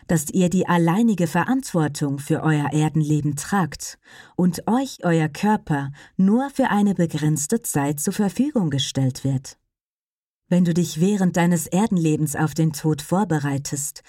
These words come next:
und dich mit der Endlichkeit dieses Lebens abfinden kannst,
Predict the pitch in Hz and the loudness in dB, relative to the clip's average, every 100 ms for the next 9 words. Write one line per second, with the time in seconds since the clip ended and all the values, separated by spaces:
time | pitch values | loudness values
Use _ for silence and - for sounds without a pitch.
0 | - - 214 202 247 240 233 226 226 196 | -20 -4 -2 0 0 0 0 0 0 0
1 | 220 262 214 170 - - 147 143 - 175 | 0 -2 -2 -4 -4 -4 -2 -2 -2 0
2 | 160 143 156 156 160 139 185 - - 160 | 0 0 0 2 0 -2 -4 -6 -2 -2
3 | 147 147 143 139 139 - - | -2 -6 -2 -2 -2 -6 -12